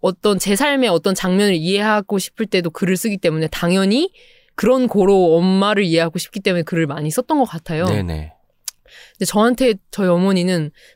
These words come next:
Speaker 1: 너무나 멋있고 대단한 사람인 동시에 저한테 너무나 많-, 큰 영향력을 가진 사람인 동시에 저도 모르는,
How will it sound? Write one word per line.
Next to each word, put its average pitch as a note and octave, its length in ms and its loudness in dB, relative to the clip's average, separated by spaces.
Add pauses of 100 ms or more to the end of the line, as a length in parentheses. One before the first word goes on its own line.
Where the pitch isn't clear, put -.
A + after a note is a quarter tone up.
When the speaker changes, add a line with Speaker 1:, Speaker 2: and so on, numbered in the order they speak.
(160)
Speaker 1:
너무나 A3+ 500 2
멋있고 D#3+ 460 -4
대단한 G3 440 0
사람인 G3+ 360 -2
동시에 D#3 720 -2 (680)
저한테 G#3 420 0
너무나 G3 400 4
많-, D#3+ 400 0
큰 F#4+ 280 0
영향력을 F#3 520 2
가진 E3+ 340 -4
사람인 G#3 340 0
동시에 E3 520 -2 (640)
저도 G#3 340 0
모르는, A3+ 1160 2